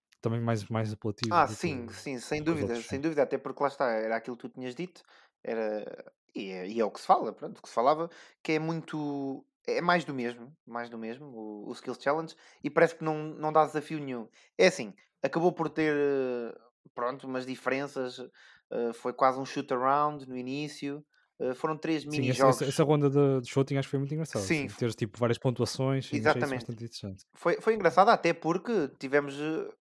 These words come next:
Speaker 2: Evan Mobley a, a dar tudo, a dar tudo,
Speaker 1: Uhum.
Speaker 2: teve muito,
Speaker 1: Sim.
Speaker 2: muito
Speaker 1: E o
Speaker 2: bem mesmo.
Speaker 1: Garland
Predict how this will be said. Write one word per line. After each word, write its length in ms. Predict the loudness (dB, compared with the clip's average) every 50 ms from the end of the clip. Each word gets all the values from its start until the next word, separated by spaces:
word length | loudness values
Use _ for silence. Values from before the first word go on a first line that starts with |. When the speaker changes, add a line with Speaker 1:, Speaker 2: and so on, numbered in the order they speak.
| -4
Speaker 2:
Evan 200 | -2 2 2 2 2
Mobley 440 | 4 4 4 4 2 -2 -2 2 4
a, 380 | 4 4 4 4 2 0 -2 -4 -6 -4 -2 2
a 20 |
dar 200 | 4 4 4 4
tudo, 400 | 2 -4 -4 -4 -4 -6 -12 -20 _ _ _ _ _ _ _ _ _ _ _ _ -2
a 80 | 0
dar 160 | 2 2 2 0
tudo, 220 | 0 -2 -2 -2
Speaker 1:
Uhum. 180 | -2 -4 -6 -8 -10 -14 -10 -6
Speaker 2:
teve 200 | -4 -4 -4 -4
muito, 340 | -6 -8 -8 -8 -8 -8
Speaker 1:
Sim. 20 | -8
Speaker 2:
muito 220 | -8 -8 -2 4 4
Speaker 1:
E 100 | 6 6
o 20 |
Speaker 2:
bem 20 | 6
mesmo. 0 |
Speaker 1:
Garland 280 | 6 6 4 4 2